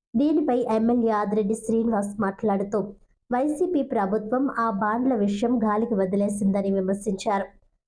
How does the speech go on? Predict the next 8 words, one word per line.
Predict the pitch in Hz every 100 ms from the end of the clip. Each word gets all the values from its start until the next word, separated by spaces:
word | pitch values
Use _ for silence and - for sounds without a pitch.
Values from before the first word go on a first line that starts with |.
| -
ఇప్పుడు | 294 311 294
మంత్రి | 233 226 262 294 277
వాస్తవాలు | 247 208 214 - 285 269 233
తెలియజేసినందుకు | 220 196 214 214 208 - 208 202 202 262
ధన్యవాదాలు | 254 220 208 220 208 202 202
చెబుతూ, | 202 202 202 320 370
త్వరలో | 359 220 214 214 214
లబ్ధిదారులకు | 220 202 202 269 233 202 202 202 208 190